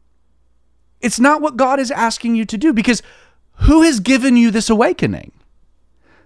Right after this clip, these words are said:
And why? Do you think God has aw-, aw-, awoken your spirit to these things for you to just sit idly by and do nothing? Maybe God is calling you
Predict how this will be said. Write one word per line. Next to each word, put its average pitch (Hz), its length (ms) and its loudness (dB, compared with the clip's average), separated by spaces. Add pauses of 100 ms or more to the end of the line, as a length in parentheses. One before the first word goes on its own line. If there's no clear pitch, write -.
(440)
And 247 220 4
why? 170 640 0 (300)
Do 226 100 0
you 269 40 4
think 339 200 -2
God 254 200 4
has 226 140 0
aw-, 170 220 0 (100)
aw-, 185 220 0 (180)
awoken 202 500 4
your 220 160 2
spirit 202 520 0
to 196 100 0
these 202 340 -4
things 180 520 -2 (200)
for - 80 -4
you 202 140 0
to 220 80 -2
just 196 240 -4
sit 220 220 0
idly 190 280 2
by 165 220 2
and 175 100 -2
do 160 100 -4
nothing? 196 260 -2
Maybe 330 300 2
God 285 300 0
is 240 100 -8
calling 233 360 -2
you 240 300 0